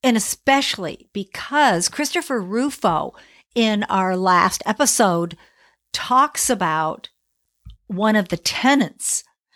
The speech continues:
of critical race theory is anti-capitalism and forced redistribution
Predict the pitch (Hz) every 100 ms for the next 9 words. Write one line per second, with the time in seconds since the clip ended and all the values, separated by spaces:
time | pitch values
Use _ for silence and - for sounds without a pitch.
0 | - - _ - 196 175 175 180 - 175
1 | 170 156 196 214 - 160 156 - _ -
2 | 180 - - 240 262 254 220 190 - -
3 | 240 269 240 170 143 139 - _ _ _
4 | _ _ _ - 185 - - - 294 277
5 | 175 - - - 170 190 254 277 233 202
6 | 196 175 196 190 170